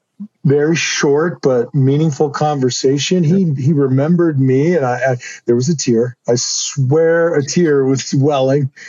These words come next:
in my eye. And, uh, you know, I think to myself, "Well, I wanna be to everybody the same person that Anthony Munoz and LaDainian Tomlinson was to me." And Johnny Damon, man, <laughs> oh my God.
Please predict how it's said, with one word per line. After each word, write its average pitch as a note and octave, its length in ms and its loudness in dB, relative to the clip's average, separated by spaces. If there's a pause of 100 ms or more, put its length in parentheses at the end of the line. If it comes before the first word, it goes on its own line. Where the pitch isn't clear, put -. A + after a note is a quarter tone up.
(180)
in D3 140 2
my D3 200 0
eye. C3 420 0 (440)
And, D#3 460 2
uh, D#3+ 260 2
you F#3 160 2
know, G#3 140 0
I F#3 120 0
think F3+ 200 -2
to G3+ 80 2
myself, F#3 500 -2 (760)
"Well, D#3 180 0
I D#3+ 180 0
wanna D#3+ 260 0
be C3 540 0 (300)
to C#3+ 140 -2
everybody B2 640 2
the A2+ 140 0
same C#3 260 0
person B2 420 0
that A2+ 140 2
Anthony A#2+ 400 0
Munoz A#2 720 2
and A2 120 2
LaDainian A2+ 540 2
Tomlinson A#2 760 0
was A2 220 -2
to A2+ 100 -2
me." A2+ 240 2 (240)
And D#3 100 0
Johnny G#3 320 0
Damon, F3+ 460 0
man, E3 360 0
<laughs> - 60 -4
oh G4+ 140 2
my B3 240 0
God. A3+ 460 -2